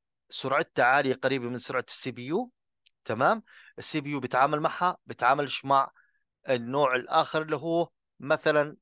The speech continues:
المين ميموري. لو بدنا نرجع للمين ميموري، <clears throat> وين؟ طبعًا بيتعامل مع المين ميموري، بس يعني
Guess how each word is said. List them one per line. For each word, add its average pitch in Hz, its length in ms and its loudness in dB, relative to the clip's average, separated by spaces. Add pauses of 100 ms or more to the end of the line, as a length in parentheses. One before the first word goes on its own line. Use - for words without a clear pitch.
المين 135 640 -2
ميموري. 95 440 -6 (400)
لو 110 140 -2
بدنا 120 200 -4
نرجع 135 360 2
للمين 127 420 0
ميموري، 127 480 -2 (800)
<clears throat> - 360 2
وين؟ 160 300 4 (1120)
طبعًا 127 220 4
بيتعامل 160 420 4
مع 151 100 4
المين 139 240 0
ميموري، 123 300 -2
بس 120 240 -4
يعني 135 320 2